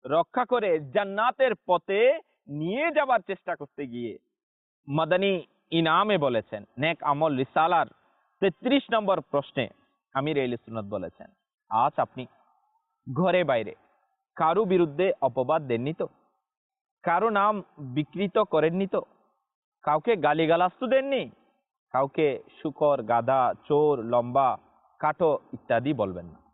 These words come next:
মাদানী চ্যানেলের দর্শক শ্রোতা, আজকে আমরা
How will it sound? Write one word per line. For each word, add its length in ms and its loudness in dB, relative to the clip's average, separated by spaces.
মাদানী 320 0
চ্যানেলের 360 0
দর্শক 420 -4
শ্রোতা, 260 -12
আজকে 340 -2
আমরা 340 0